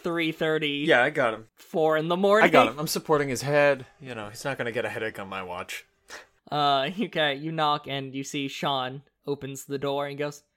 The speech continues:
Speaker 1: "Oh, come in, come in."
Speaker 2: I'm holding him like my gigantic baby.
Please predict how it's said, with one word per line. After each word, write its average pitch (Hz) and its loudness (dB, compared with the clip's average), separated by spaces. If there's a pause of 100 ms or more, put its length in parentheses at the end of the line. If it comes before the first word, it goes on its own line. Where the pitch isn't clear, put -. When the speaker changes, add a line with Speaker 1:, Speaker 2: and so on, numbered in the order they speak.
(120)
Speaker 1:
"Oh, 190 -2 (100)
come 185 -4
in, 151 -6
come 151 -2
in." 131 -6
Speaker 2:
I'm 123 -6
holding 143 -2
him 139 -2
like 123 -4
my 123 2
gigantic 110 -4
baby. 98 -12